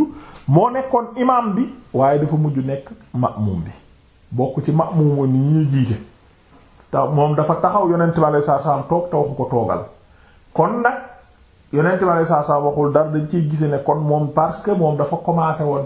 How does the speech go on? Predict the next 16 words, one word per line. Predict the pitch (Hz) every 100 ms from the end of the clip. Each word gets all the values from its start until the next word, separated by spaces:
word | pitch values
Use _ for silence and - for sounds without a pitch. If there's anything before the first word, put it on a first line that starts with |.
| -
taxaw, | 202 147 139
Yonent | 139 151 151
bi | 143
alayhi | 135 135
salaatu | 127 131
salaam | 120
waxu | 120 120
ko | 110
dara. | 101 90 - - - -
Alors | - 240 285 277
que | 247
ca | 254 302 -
këram, | 311 220 214 - - - - - _ _ _ _ _ _ _ - - - - - _ _ _ _ -
ca | 277 330 -
këram, | 302 269 269 - - -
Yonent | 123 139 180 180